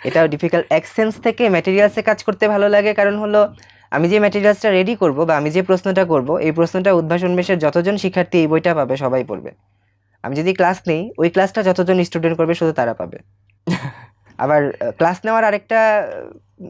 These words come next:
Speaker 1: প্রেফারেন্স হলো, আমি যখন ক্লাসে যাই, আমি ওদেরকে পড়াশোনার বাইরে গিয়েও আমি অনেক কিছু শিখাইতে পারবো, যে জিনিসটা আমি বইয়ে লিখে পারবো না।
Speaker 2: বাহ।
Speaker 1: So, দুইটা, দুই পার্সপেক্টিভ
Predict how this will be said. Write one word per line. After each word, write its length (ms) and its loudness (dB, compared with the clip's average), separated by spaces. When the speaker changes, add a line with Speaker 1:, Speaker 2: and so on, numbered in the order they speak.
Speaker 1:
প্রেফারেন্স 480 0
হলো, 200 0
আমি 220 0
যখন 240 -2
ক্লাসে 300 0
যাই, 200 -2
আমি 160 -2
ওদেরকে 380 0
পড়াশোনার 440 0
বাইরে 340 0
গিয়েও 320 0
আমি 240 -8
অনেক 280 -4
কিছু 180 -6
শিখাইতে 380 -8
পারবো, 300 -10
যে 120 -2
জিনিসটা 340 -4
আমি 180 0
বইয়ে 260 0
লিখে 260 -4
পারবো 300 -8
না। 160 -18
Speaker 2:
বাহ। 360 -2
Speaker 1:
So, 60 0
দুইটা, 400 2
দুই 220 -6
পার্সপেক্টিভ 560 -2